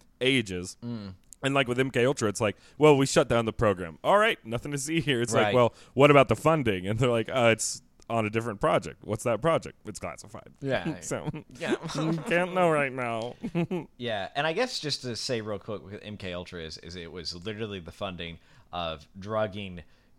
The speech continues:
Speaker 2: uh, U S civilians to see if they could create a mind control drug.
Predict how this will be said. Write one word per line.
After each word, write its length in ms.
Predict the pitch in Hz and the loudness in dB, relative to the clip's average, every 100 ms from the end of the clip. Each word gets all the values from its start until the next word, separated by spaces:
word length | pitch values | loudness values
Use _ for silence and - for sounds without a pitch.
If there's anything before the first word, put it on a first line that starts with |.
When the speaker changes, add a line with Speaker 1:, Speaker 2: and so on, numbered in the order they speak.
| _ | _
Speaker 2:
uh, 40 | 87 - _ _ 98 | -20 -20 _ _ -12
U 280 | 104 117 110 | -6 -2 -2
S 180 | 101 | -2
civilians 720 | - 101 90 101 101 90 85 - | -6 -10 -8 -6 -6 -8 -8 -8
to 60 | |
see 480 | 95 - 107 98 95 107 | -6 -6 -6 -8 -10 -14
if 100 | 101 | -12
they 120 | 98 | -12
could 160 | 101 | -12
create 300 | 90 101 92 | -14 -12 -10
a 40 | 80 | -10
mind 280 | 85 82 76 | -12 -12 -14
control 340 | 80 - 76 | -16 -14 -16
drug. 320 | 65 - 64 | -16 -14 -14